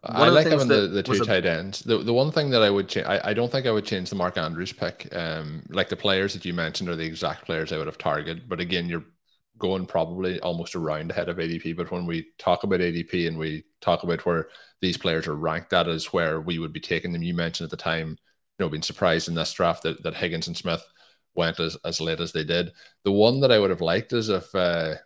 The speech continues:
Speaker 2: Breece Hall had lasted one more pick and we probably got him over Stevenson, but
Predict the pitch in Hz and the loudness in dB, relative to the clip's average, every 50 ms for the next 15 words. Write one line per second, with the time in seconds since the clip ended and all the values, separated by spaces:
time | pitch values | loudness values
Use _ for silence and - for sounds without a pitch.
0 | _ - 98 90 - - 92 85 85 85 95 95 92 90 87 85 82 - - - | _ -4 -4 -2 -2 0 0 0 0 0 0 -2 0 0 0 0 -2 -2 -4 -4
1 | 87 87 85 87 85 85 80 - - 82 - - 90 85 82 82 - - - 82 | -4 -4 -4 -4 -4 -6 -6 -4 -4 -6 -4 -4 -6 -6 -6 -8 -8 -4 -2 -2
2 | - 85 85 82 85 80 - - 85 85 82 80 80 82 95 95 - - 104 98 | -2 -2 -2 -4 -4 -6 -4 -4 -4 -4 -4 -4 -4 -4 -4 -6 -4 -2 -2 -2
3 | 95 98 104 - - 104 98 92 82 78 - | -2 -4 -4 -4 -2 -2 -2 -2 -2 -4 -6